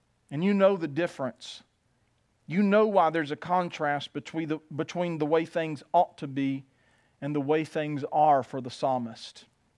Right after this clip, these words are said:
He tells us in ver-, in the opening of verse three, he says, "I kept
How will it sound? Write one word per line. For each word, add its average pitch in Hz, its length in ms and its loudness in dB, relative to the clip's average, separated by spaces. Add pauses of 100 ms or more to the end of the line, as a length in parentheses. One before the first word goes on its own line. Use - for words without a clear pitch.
(440)
He 143 100 -6
tells 156 340 2
us 139 160 -8
in 147 120 -4
ver-, 147 180 -6
in 165 100 -2
the 156 160 2
opening 147 460 0 (380)
of 143 140 2
verse 156 320 2
three, 165 380 0
he 147 160 -4
says, 151 600 0 (280)
"I 135 120 0
kept - 560 -2